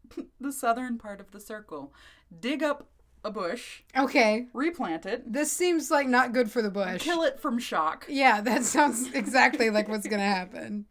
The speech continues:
Speaker 1: <laughs> Brandy, cakes, uh, and other refreshments should be placed at the base of the tree. The priestess remains at the ritual area, quietly communing with the goddess. Okay,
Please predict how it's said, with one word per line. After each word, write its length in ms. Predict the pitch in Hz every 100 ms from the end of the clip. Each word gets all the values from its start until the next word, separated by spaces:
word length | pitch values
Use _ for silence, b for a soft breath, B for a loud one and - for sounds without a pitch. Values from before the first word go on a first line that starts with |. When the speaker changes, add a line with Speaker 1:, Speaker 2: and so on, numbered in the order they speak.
| _ -
Speaker 1:
<laughs> 240 | - 226
Brandy, 680 | 180 233 247 302 311 311 320 330
cakes, 640 | - 240 240 - - - - b b -
uh, 200 | 190 180
and 140 | 190 196
other 180 | 269 320
refreshments 720 | 233 214 185 185 175 175 -
should 240 | - 190 170
be 100 | 180
placed 340 | - 170 -
at 80 | 165
the 60 | 165
base 340 | 147 143 - -
of 300 | 156 - - -
the 100 | 156
tree. 380 | - - - - _
The 60 | 233
priestess 500 | 226 381 - 269 254
remains 520 | 208 190 180 175 175
at 160 | - 190
the 80 | 180
ritual 360 | 185 202 254 254
area, 420 | 185 185 175 190
quietly 600 | - - 233 339 - 277
communing 720 | 262 - 220 208 247 - 185 185
with 240 | - 196 - 170
the 60 | 170
goddess. 720 | 180 190 - - - - - -
Okay, 420 | - 277 - 151